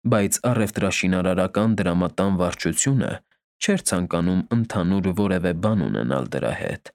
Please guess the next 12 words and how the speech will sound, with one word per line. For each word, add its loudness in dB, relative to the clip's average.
Այստեղ 0
գերադասում 2
էին 4
կապիտալի 0
զետեղման 2
առավել 0
հուսալի 0
ձևերը՝ -2
ռենտան, 2
առևտրական 0
նավագնացության 0
փայատիրությունը, 0